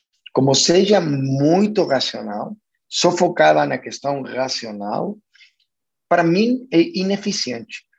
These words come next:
Não consegue bater as metas da empresa. Você precisa introduzir a emoção na comunicação para que seja realmente comunicação.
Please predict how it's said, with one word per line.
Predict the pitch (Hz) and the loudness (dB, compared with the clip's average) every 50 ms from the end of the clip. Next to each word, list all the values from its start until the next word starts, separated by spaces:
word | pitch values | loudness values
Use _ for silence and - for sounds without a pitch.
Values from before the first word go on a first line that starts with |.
| _ | _
Não | - 151 180 190 190 | 0 2 2 2 2
consegue | 196 214 190 - - - - 180 180 185 - - - - | 2 0 0 0 -2 -4 -4 -4 -4 -4 -4 -6 -6 -4
bater | - 143 127 - - - 147 151 - - | 0 0 0 0 0 -2 -2 -2 -2 -4
as | - 135 120 117 | -4 -6 -4 -2
metas | 123 131 135 135 156 147 135 | -4 -6 -4 -4 -4 -4 -2
da | 131 147 | -2 -4
empresa. | 151 147 139 123 110 101 95 101 101 _ _ _ _ - _ _ _ _ _ | -2 -2 -2 -2 -2 -4 -8 -12 -18 _ _ _ _ -20 _ _ _ _ _
Você | - - 165 170 - | -2 -2 -2 0 2
precisa | 180 160 151 123 117 156 196 202 - 156 131 120 - - _ _ _ | 2 0 2 0 0 0 2 2 2 0 0 -2 -4 -10 _ _ _
introduzir | 139 131 127 123 131 135 127 127 123 110 131 151 156 147 - - _ _ | -6 -4 -4 -2 -2 -2 -2 -2 -4 0 0 0 0 0 -2 -10 _ _
a | - 131 - - - - | -2 -2 -2 -2 -2 0
emoção | 156 156 165 175 175 170 160 - - - 139 131 135 143 160 185 202 202 - _ _ _ _ _ _ _ _ _ _ | 2 4 4 4 4 4 2 2 0 0 2 2 2 2 0 -2 -4 -8 -10 _ _ _ _ _ _ _ _ _ _
na | _ 135 147 156 151 | _ 0 0 0 0
comunicação | 151 - 170 170 165 156 151 147 143 143 135 127 - 143 160 196 | 2 0 2 2 2 0 0 0 -2 -4 -4 -4 -4 -4 -4 -2
para | 196 - 180 165 160 | 0 2 2 2 0
que | - 147 | -2 -6
seja | 135 - - 185 208 214 - 123 113 | -6 -4 -2 -2 -2 0 -2 -4 -8
realmente | - - 120 107 104 120 120 120 113 120 - | -6 -4 -6 -6 -6 -8 -12 -14 -14 -16 -16
comunicação. | - 117 123 127 123 - 127 - - - - | -16 -16 -14 -14 -10 -10 -10 -10 -10 -16 -20